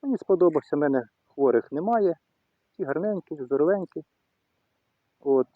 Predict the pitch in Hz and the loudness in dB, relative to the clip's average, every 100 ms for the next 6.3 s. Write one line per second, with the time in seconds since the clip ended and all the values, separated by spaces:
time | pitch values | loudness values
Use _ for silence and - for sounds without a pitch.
0 | - 156 208 - 254 254 208 202 - _ | -4 0 0 2 2 4 4 4 0 _
1 | _ - 175 185 143 147 127 _ _ _ | _ -6 -2 0 0 -2 -2 _ _ _
2 | _ _ _ _ _ _ _ _ 117 135 | _ _ _ _ _ _ _ _ -2 2
3 | 131 120 117 - - 113 120 113 117 120 | 2 2 0 0 -2 0 2 0 -2 -10
4 | _ - 240 208 202 190 180 _ _ - | _ -4 -2 2 2 2 -2 _ _ -14
5 | 269 262 233 196 185 180 165 156 147 139 | -10 -8 -6 -6 -4 -4 -6 -4 -4 0
6 | 123 120 185 | 0 2 0